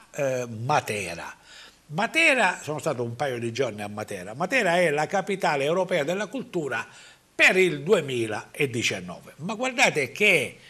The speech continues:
i riscontri, eh, dal punto di vista turistico sono enormi. Cioè Matera fino a cinque anni fa, sei anni fa, credetemi, era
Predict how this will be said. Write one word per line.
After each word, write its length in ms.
i 500
riscontri, 1600
eh, 180
dal 180
punto 180
di 80
vista 180
turistico 440
sono 580
enormi. 1200
Cioè 200
Matera 500
fino 480
a 180
cinque 480
anni 280
fa, 220
sei 160
anni 220
fa, 300
credetemi, 800
era 480